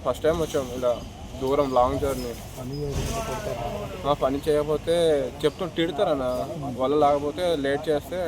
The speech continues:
Speaker 1: తిడుతూ ఉంటారు. "చేపలు తప్పిపోతాయిరా మీ వల్ల లాగండ్రా, లాగండ్రా చెత్త నా కొడుకులు" అలా ఏదేదో ఒకటి.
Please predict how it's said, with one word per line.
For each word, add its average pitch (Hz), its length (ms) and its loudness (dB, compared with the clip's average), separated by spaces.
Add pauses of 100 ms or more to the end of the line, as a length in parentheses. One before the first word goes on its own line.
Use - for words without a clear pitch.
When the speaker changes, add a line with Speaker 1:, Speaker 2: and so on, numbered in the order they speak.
(440)
Speaker 1:
తిడుతూ 143 240 -2
ఉంటారు. 127 320 -4 (100)
"చేపలు 147 220 0
తప్పిపోతాయిరా 143 540 -2
మీ 139 140 -2
వల్ల 135 200 -2
లాగండ్రా, 135 480 0
లాగండ్రా 131 440 -4
చెత్త 131 300 -8
నా 131 100 -4
కొడుకులు" 127 480 -6
అలా 123 200 -2
ఏదేదో 123 320 0
ఒకటి. 117 220 -6